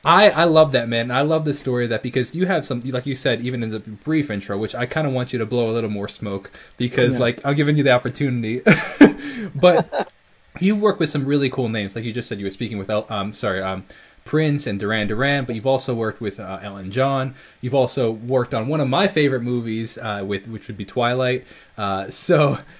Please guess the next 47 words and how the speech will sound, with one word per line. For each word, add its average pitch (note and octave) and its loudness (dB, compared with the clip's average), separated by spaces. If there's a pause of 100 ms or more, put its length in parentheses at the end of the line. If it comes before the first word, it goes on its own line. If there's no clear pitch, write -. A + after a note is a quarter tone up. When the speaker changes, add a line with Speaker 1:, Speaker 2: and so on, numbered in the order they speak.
(180)
Speaker 1:
really G3+ 6
cool F3 0
stuff. - -2 (300)
But E3+ 4 (340)
it D#3+ 0
all G#3 4
kinda G3 -2
starts F#3 -2
from C#3 -2
you D3+ -2
sleeping D#3 -2
under C3+ 0
a G#2+ -2
piano, G#2+ -8
and G#2+ -6 (100)
people F3 4
Speaker 2:
Sure. D#3+ 8
Speaker 1:
don't, G#2 -6 (280)
people F#3 2
see F#3 0
all D#3 4
the D3 2
accolades C#3 -2
and A#2 -4
want D3 -2
all B2 0
the A#2 -4
accolades, A2+ -6
but, G2+ -6 (380)
you A#2+ -8
know, G#2+ -2
you A#2 -4
also D3 -2
gotta B2 -2
be A#2 -6
willing A#2 -2
to G#2+ -6
put C3 -6
in A#2+ -4
the G2+ -4
six - -8
years A2 -2
of G2+ -8
sleeping G#2 -10
under G2+ -6
a F#2 -10
piano, G2+ -8